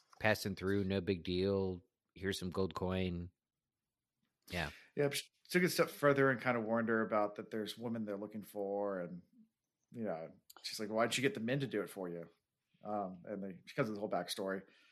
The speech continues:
Speaker 2: on Wob. It says that, you know, they've committed murder, they're dangerous, they're dark friends. It tells, tells her a whole lot about what they're doing without giving away everything, but definitely
Speaker 1: It's too
Speaker 2: reveals a
Speaker 1: much.
Speaker 2: lot.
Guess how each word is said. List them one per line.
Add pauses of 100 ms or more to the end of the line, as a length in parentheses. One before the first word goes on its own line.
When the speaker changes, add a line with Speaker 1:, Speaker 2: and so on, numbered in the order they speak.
(380)
Speaker 2:
on
Wob.
It
says
that,
you
know,
they've
committed
murder,
they're
dangerous,
they're
dark
friends. (520)
It
tells,
tells
her
a
whole
lot (460)
about
what
they're
doing (100)
without
giving
away
everything,
but
definitely (260)
Speaker 1:
It's (140)
too
Speaker 2:
reveals
a
Speaker 1:
much.
Speaker 2:
lot.